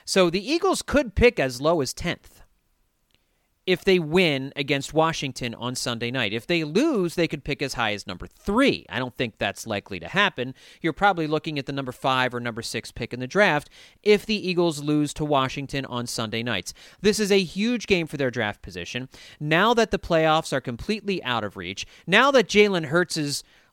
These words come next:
lackluster performance last Sunday afternoon in Dallas has completely muddied the waters as far as what this team will do at the quarterback position in twenty twenty-one. Even a great Jalen Hurts game doesn't really make you feel good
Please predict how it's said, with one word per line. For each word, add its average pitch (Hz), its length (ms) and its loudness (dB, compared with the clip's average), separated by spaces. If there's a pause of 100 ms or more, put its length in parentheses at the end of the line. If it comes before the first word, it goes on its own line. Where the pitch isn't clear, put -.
lackluster 165 580 4
performance 160 680 0
last 139 240 0
Sunday 143 240 0
afternoon 135 300 -4
in 127 80 -4
Dallas 131 420 -2 (200)
has 165 200 4
completely 233 680 2
muddied 170 340 4
the 139 80 4
waters 120 400 2
as 123 140 -4
far 139 180 2
as 123 100 -2
what 160 200 0
this 160 180 -4
team 165 240 -2
will 143 160 0
do 156 240 6
at 147 80 4
the 135 80 -2
quarterback 135 460 0
position 127 500 -2 (260)
in 160 160 0
twenty 147 340 0
twenty-one. 131 680 0 (320)
Even 262 200 2
a 285 60 8
great 196 380 4
Jalen 185 340 4
Hurts 185 240 2
game 139 220 -2
doesn't 202 280 2
really 190 220 -2
make 160 240 0
you 160 80 -2
feel 143 280 2
good 135 520 2